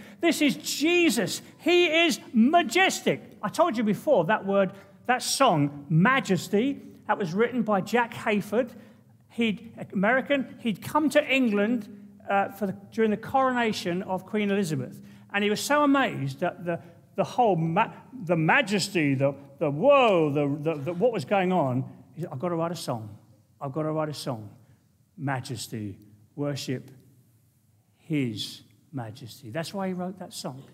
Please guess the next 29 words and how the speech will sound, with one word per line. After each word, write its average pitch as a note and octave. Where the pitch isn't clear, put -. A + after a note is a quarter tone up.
And D#3+
he, C3+
as -
Kev -
said, C#3+
he B2
died C3
recently. -
I've G#3
got -
goosebumps. -
Je-, -
but B3+
hey, D4
Jesus D#4+
Christ, D#4
our C#4
Lord. F#3
He's C4+
not F4
just D#4+
Lord, G4
whoa, F#4
our F4
Lord. B3
Do C3
you C4+
get D#4+
it? -